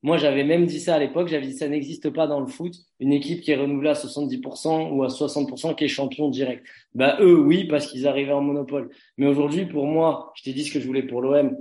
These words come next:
c'est aujourd'hui essayer d'être à la lutte avec un Paris qui est en train de s'affaiblir et de s'effondrer, selon moi. Pas en tant que supporter marseillais, mais en tant que suiveur du foot et ana-, analyste.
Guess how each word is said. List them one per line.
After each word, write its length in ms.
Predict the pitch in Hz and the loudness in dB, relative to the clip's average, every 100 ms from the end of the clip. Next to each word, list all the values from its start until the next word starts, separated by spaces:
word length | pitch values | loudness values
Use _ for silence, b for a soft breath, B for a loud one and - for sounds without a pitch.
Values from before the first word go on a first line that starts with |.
| - | -14
c'est 300 | - 123 120 | -8 -6 -4
aujourd'hui 480 | 139 131 143 143 156 | -2 -2 0 0 0
essayer 280 | 120 - 135 | -2 -4 -4
d'être 340 | 131 127 123 | -2 -4 -2
à 40 | 127 | -2
la 120 | 127 | 0
lutte 260 | 139 156 156 | 2 0 0
avec 220 | 123 - | -4 -4
un 100 | 127 | -6
Paris 380 | 127 135 143 143 | -4 -4 -4 -6
qui 100 | 120 | -8
est 40 | |
en 80 | 113 | -8
train 180 | - 127 | -4 -4
de 100 | 123 | -2
s'affaiblir 760 | 123 127 127 123 131 190 196 b b | -4 -4 -4 -2 0 0 -2 b b
et 120 | 127 127 | -4 -2
de 80 | |
s'effondrer, 640 | 131 151 143 147 143 139 143 | 0 0 -2 -2 -2 -2 -4
selon 280 | - 123 | -4 -6
moi. 440 | 123 127 175 - - _ _ | -2 0 0 -2 -14 _ _
Pas 100 | 160 | 0
en 120 | 151 139 | 2 2
tant 180 | 139 | 0
que 60 | 135 | -4
supporter 500 | - 131 - 139 117 | -6 -10 -6 -4 -2
marseillais, 500 | 127 127 135 135 143 | -4 -4 -4 -2 0
mais 140 | 135 | 0
en 80 | 117 | -2
tant 160 | 113 120 | -6 -10
que 40 | |
suiveur 320 | - 131 135 127 | -8 -4 -4 -4
du 100 | 127 | -6
foot 240 | 135 135 | -8 -6
et 80 | 120 | -4
ana-, 260 | 113 117 117 - | -4 -6 -8 -4
analyste. 560 | 127 127 135 185 - | 0 2 0 -4 -10